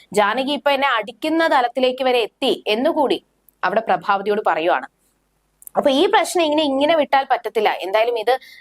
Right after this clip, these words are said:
ആ, ഇത് സോൾവ് ചെയ്തേ പറ്റത്തുള്ളൂ, അല്ലെങ്കിൽ താൻ ജയിച്ചേ പറ്റത്തുള്ളൂ എന്നുള്ള ഒരു വാശി പ്രഭാവതിക്ക് വീണ്ടും കൂടി. ഈ ഒരു സംഭവങ്ങളൊക്കെ കഴിഞ്ഞ് അവിടെ, ആ, സൂര്യനാരായണൻ വരുന്ന സമയത്ത് ജാനകി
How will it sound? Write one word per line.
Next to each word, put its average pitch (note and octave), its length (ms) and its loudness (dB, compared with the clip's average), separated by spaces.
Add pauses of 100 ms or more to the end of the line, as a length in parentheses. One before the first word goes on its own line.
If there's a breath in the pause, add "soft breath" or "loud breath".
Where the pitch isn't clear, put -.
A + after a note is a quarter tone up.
ആ, G3+ 240 2
ഇത് G3+ 200 -2
സോൾവ് A3+ 320 0
ചെയ്തേ C4 180 2
പറ്റത്തുള്ളൂ, G#3+ 420 -2
അല്ലെങ്കിൽ F#3+ 340 0 (300 loud breath)
താൻ B3 360 0
ജയിച്ചേ A#3 400 0
പറ്റത്തുള്ളൂ B3 460 -2
എന്നുള്ള A#3 220 0
ഒരു A#3 80 2
വാശി G3+ 320 0
പ്രഭാവതിക്ക് G#3+ 680 -2
വീണ്ടും G3+ 300 -2
കൂടി. G#3 360 -4 (360 soft breath)
ഈ F#4 100 2
ഒരു G#4+ 140 4
സംഭവങ്ങളൊക്കെ F4+ 540 0
കഴിഞ്ഞ് D4+ 360 0 (140)
അവിടെ, C4 420 2
ആ, G3 180 0
സൂര്യനാരായണൻ C4 720 -2
വരുന്ന A3+ 260 -4
സമയത്ത് A#3 480 -2 (120)
ജാനകി G3+ 500 -2